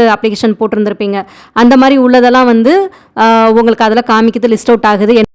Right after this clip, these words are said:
என்னென்ன ரீசன்னால உங்க அப்ளிகேஷன் வந்து ரிஜெக்ட் ஆயிருக்கு அப்படிங்கிறதையும் உங்களுக்கு காமிக்குது. Name and application நம்பரோட உங்களுக்கு டீடெயில்டா வருது. So, அதையும் நீங்க செக் பண்ணிக்கோங்க. In case வந்து உங்களுக்கு வேலிடான ரீசன் அப்படி இருந்தது அப்படின்னா, இல்ல நீங்க வந்து தெரியாத்தனமா ஏதோ ஒரு மிஸ்டேக்ஸ்னால அந்த மாதிரி ஆயிருக்கு அப்படின்னா,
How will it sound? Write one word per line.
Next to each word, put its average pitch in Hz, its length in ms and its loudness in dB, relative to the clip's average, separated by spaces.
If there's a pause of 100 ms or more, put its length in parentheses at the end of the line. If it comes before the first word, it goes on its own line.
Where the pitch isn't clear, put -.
(140)
என்னென்ன 269 320 4
ரீசன்னால 247 560 2
உங்க 233 180 2
அப்ளிகேஷன் 220 460 -2
வந்து 220 140 0
ரிஜெக்ட் 220 300 -2
ஆயிருக்கு 214 240 -2
அப்படிங்கிறதையும் 208 480 0
உங்களுக்கு 220 260 0
காமிக்குது. 208 440 0 (420)
Name 254 400 2
and 233 200 0
application 240 440 -2
நம்பரோட 220 460 0
உங்களுக்கு 226 320 0
டீடெயில்டா 214 380 0
வருது. 202 220 0
So, 285 160 0
அதையும் 233 280 2
நீங்க 220 140 0
செக் - 220 -8
பண்ணிக்கோங்க. 214 460 -2 (400)
In 240 140 4
case 285 200 0
வந்து 269 220 4
உங்களுக்கு 240 280 2
வேலிடான 254 500 2
ரீசன் 247 340 0
அப்படி 220 220 0 (180)
இருந்தது 233 360 0
அப்படின்னா, 214 380 0 (100)
இல்ல 247 220 0
நீங்க 240 200 2
வந்து 233 200 2
தெரியாத்தனமா 240 500 0
ஏதோ 233 120 4
ஒரு 226 140 2
மிஸ்டேக்ஸ்னால 233 600 -2
அந்த 220 100 -2
மாதிரி 214 180 -2
ஆயிருக்கு 208 280 -4
அப்படின்னா, 202 360 0